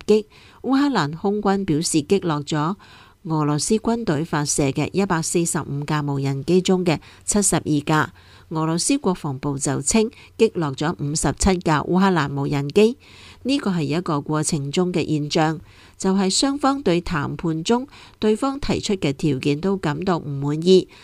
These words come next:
所以話都希望通過呢種襲擊喺手上掌握更多嘅籌碼。呢個實際上亦就係一個討價還價嘅過程，呢一個係一個正常嘅過程。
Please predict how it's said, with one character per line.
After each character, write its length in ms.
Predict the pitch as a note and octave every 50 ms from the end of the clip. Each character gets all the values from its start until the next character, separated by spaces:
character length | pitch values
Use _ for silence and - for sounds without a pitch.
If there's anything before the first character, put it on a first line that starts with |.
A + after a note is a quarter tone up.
| - - -
所 240 | - - F#3 G#3 B3+
以 180 | B3+ G#3+ F#3
話 260 | E3+ D#3 D3 B2+ - - -
都 160 | - F3 F3+
希 160 | F3 F#3+ F3+ F3
望 220 | D#3+ D3 C#3+ C#3+ C#3+
通 220 | - G3+ G3 F#3+
過 160 | F#3 D#3 C#3+ -
呢 160 | - F3 F#3
種 240 | - D#3+ D3 D3+ D#3+
襲 180 | - F3+ C#3+ C#3+ -
擊 200 | - G#3 G3+ - - _ _ - - - - -
喺 200 | D#3+ F#3 G#3 B3+
手 280 | - - - D3+ E3
上 300 | G#3 - - E3+ D#3 D3
掌 260 | D3 - D3+ C#3+ C#3 D3+
握 160 | F#3 G3 G3 - -
更 240 | - F3 D#3 C#3+ D3
多 180 | C#3+ F3 F3+ E3+
嘅 140 | E3 C#3
籌 260 | C#3+ - - F3 C#3+ C#3+
碼。 260 | D3+ D3+ D#3+ G3+ C4 - - - - - - - -
呢 100 | - C#4
個 120 | D4 C4+ A3+
實 220 | G#3 - F#3+ F3
際 220 | D#3+ - G3 F#3+ G3
上 240 | - - F3+ C#3+ - -
亦 160 | D3 D3 C#3
就 140 | - - D3+
係 200 | C#3+ D3+ D#3 C3+
一 160 | C#3 D3 E3+
個 240 | E3 - D#3+ D3+ - - - - - - - -
討 300 | - F3 E3 F#3+ A3 A#3
價 220 | - F3+ C#3 - - -
還 300 | D3+ C#3+ C#3 C#3+ D3+ D#3
價 180 | D#3+ E3 D#3+ D#3
嘅 160 | D3 E3 D#3
過 220 | D3+ - D#3 D#3 E3
程， 240 | - A3 D#3 - - - - - - - -
呢 100 | - F3
一 60 | F3+
個 100 | - D#3
係 120 | E3 D#3
一 160 | C#3 C#3 D#3 E3+
個 240 | - D#3+ D3 -
正 260 | - - - D#3+ D3+ D#3+
常 300 | E3 - - G#2+ E2+ -
嘅 140 | D3 C#3+ C#3+
過 240 | - D#3 D3 D3 D3
程。 280 | - G#3+ E3 C3 A#2+